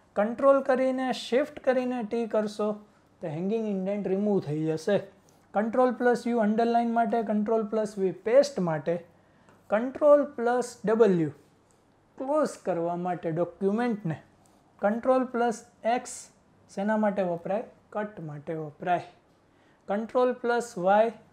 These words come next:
અવારનવાર ગૌણ સેવામાં બંને પૂછાયેલું. Control પ્લસ વાય રીડુ માટે, Control પ્લસ ઝેડ શેના માટે વપરાય છે? અન્ડુ માટે વપરાય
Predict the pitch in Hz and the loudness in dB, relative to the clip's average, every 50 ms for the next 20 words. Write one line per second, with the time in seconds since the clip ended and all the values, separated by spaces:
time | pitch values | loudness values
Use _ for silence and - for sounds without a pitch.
0 | _ - - _ _ 202 208 220 233 226 220 220 220 220 220 214 202 180 185 208 | _ -20 -20 _ _ -2 4 6 6 6 6 4 2 2 2 2 2 0 -2 -2
1 | 214 214 208 - 202 208 202 202 202 175 165 185 202 220 226 226 202 208 220 - | -2 -2 -4 -4 -4 -2 0 0 0 0 0 0 -2 -2 -2 -4 -4 -6 -8 -10
2 | - - 214 214 214 214 214 - - - - _ _ _ _ - - - 208 214 | -6 -6 -4 -2 -2 -4 -6 -8 -18 -20 -20 _ _ _ _ -20 -4 -4 -4 -2
3 | 226 220 247 247 247 233 226 240 233 233 226 226 - - 208 214 220 226 226 220 | -2 0 2 2 2 2 0 0 0 0 0 -2 -6 0 2 4 4 4 2 -6
4 | - _ _ _ _ _ - 165 151 170 190 190 226 247 247 240 240 240 233 208 | -10 _ _ _ _ _ -8 -4 0 2 2 4 4 4 4 4 2 2 2 0
5 | 233 226 226 220 - _ _ _ _ _ _ - 196 208 220 233 240 254 254 254 | -2 -4 -4 -6 -12 _ _ _ _ _ _ -6 -4 -4 -4 -2 2 2 2 2
6 | 233 220 - 196 196 208 196 202 - - - 196 185 180 170 143 - - _ _ | 0 -4 -4 -2 -2 -2 -2 -4 -12 -8 -4 -2 -2 -2 -2 -4 -8 -14 _ _
7 | - - - 190 202 214 214 202 196 185 175 185 175 170 165 160 - - 165 160 | -20 -12 -10 -6 -4 -4 -2 -2 -4 -6 -4 -6 -6 -4 -6 -6 -6 -6 -4 -4
8 | 160 160 - - 202 247 285 - - _ _ _ _ _ - 202 208 208 214 220 | -4 -6 -4 -4 -2 -2 -2 -6 -8 _ _ _ _ _ -6 -2 0 0 2 0
9 | 185 165 160 156 151 143 170 160 151 147 147 143 - _ 170 165 180 220 262 302 | 0 0 -2 -6 -8 -8 -8 -8 -8 -8 -10 -14 -14 _ -4 0 0 2 0 0